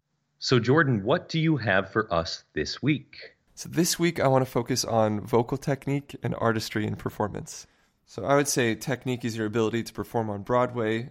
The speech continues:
Speaker 2: eight shows a week, week after week, and your artistry would be your ability to captivate the audience each performance. So as vocalists, we're usually thinking about a million and a half things while we're performing.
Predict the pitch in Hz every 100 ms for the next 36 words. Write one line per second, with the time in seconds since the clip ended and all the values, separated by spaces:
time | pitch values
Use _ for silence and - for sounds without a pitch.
0 | - 117 - 117 107 107 120 117 117 -
1 | _ _ 139 143 127 110 107 110 107 107
2 | - _ _ _ 120 117 113 120 113 -
3 | 113 107 110 110 107 107 107 - 113 110
4 | - 104 101 110 104 95 98 - - _
5 | - 117 - - - 73 - - - _
6 | _ _ - 147 147 170 135 127 120 110
7 | 120 - - 131 139 151 135 - 120 120
8 | 113 107 110 101 - - _ _ _ _
9 | _ _ _ 127 127 123 117 113 107 -
10 | - 104 110 - 110 107 104 107 - 101
11 | 95